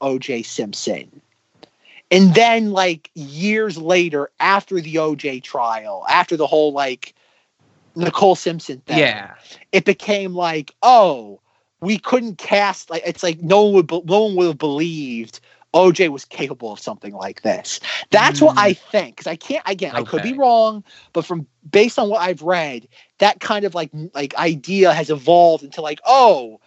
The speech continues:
Speaker 1: that,
Speaker 2: Yeah.
Speaker 1: like, we, like, we were gonna cast O J until, like, like, oh, because he, like, 'cause he was so innocent looking, but no one would have bought it."
Speaker 2: Mm-hmm.
Speaker 1: And I don't think it was that. I think he maybe was on, like, like, people were like, "Oh, like, O J Simpson wants to get into movies."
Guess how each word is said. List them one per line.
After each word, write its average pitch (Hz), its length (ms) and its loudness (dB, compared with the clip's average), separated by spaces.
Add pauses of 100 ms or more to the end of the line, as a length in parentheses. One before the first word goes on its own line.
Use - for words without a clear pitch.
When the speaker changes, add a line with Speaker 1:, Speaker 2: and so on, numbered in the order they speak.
(280)
Speaker 1:
that, 294 240 4
Speaker 2:
Yeah. - 60 -12
Speaker 1:
like, 190 140 -6
we, 294 140 0
like, 190 140 -8
we 262 100 0
were 294 80 0
gonna 208 160 0
cast 214 360 -4
O 320 180 2
J 151 420 -6 (380)
until, 214 760 4
like, 202 460 0
like, 185 240 -6
oh, 285 320 4
because 220 320 -4
he, 254 100 -8
like, 226 220 -6
'cause 226 100 -6
he 240 80 -2
was 233 120 -2
so 254 200 4
innocent 240 400 -6
looking, 160 240 -4
but 160 160 -8
no 123 140 -10
one 165 140 -2
would 214 120 6
have 226 100 2
bought 262 300 8
it." 117 180 -12 (320)
Speaker 2:
Mm-hmm. 123 420 -8 (320)
Speaker 1:
And 185 100 -2
I 202 120 4
don't 233 240 2
think 202 160 -4
it 190 80 -8
was 143 140 -10
that. 147 220 0
I 175 80 0
think 294 220 -6
he 254 160 0 (120)
maybe 190 260 -2
was 160 240 0
on, 160 120 -6
like, 135 180 -6
like, 147 120 -8
people 190 240 2
were 175 40 6
like, 165 200 2
"Oh, 262 280 8
like, 160 280 -2
O 185 140 6
J 180 180 0
Simpson 170 420 -12
wants 151 220 -6
to 147 100 -6
get 147 180 -2
into 143 180 -10
movies." 127 800 -2